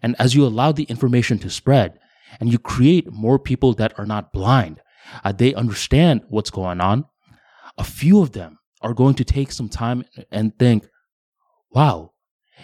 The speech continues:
now I finally understand the value that my company plays on society. And now I want to add value to this company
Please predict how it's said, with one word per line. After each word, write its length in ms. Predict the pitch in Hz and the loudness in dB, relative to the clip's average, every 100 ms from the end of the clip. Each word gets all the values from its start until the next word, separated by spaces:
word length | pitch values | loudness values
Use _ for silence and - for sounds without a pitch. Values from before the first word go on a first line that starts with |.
| - 107 | -12 -6
now 520 | 104 127 190 117 98 | 2 4 6 4 0
I 60 | 98 | -6
finally 500 | - 131 139 135 131 | -2 2 4 2 2
understand 540 | 117 117 - 120 113 - | 2 0 2 2 0 -4
the 120 | 107 | -8
value 520 | 90 98 123 139 101 95 | -6 0 2 2 0 -2
that 200 | 110 101 - _ | -4 -4 -6 _
my 320 | 104 107 147 | -4 2 2
company 640 | 185 - 131 151 160 220 - _ _ _ - | 2 -2 -2 0 0 0 -4 _ _ _ -10
plays 280 | - 139 135 | 0 2 2
on 120 | 120 | -2
society. 640 | 104 - 131 117 82 - _ _ _ _ _ _ _ | -4 0 0 0 -6 -14 _ _ _ _ _ _ _
And 80 | 120 | 0
now 260 | 127 131 - | 2 0 0
I 440 | 123 185 151 95 - | 2 4 2 -4 -10
want 200 | 110 110 | -10 -10
to 120 | - | -4
add 140 | 123 104 | -4 -2
value 440 | 113 123 120 127 - | 0 2 0 -2 -8
to 160 | - 185 | -4 0
this 220 | 180 131 | 0 -2
company 500 | - 101 98 101 117 | -4 -4 0 -2 -2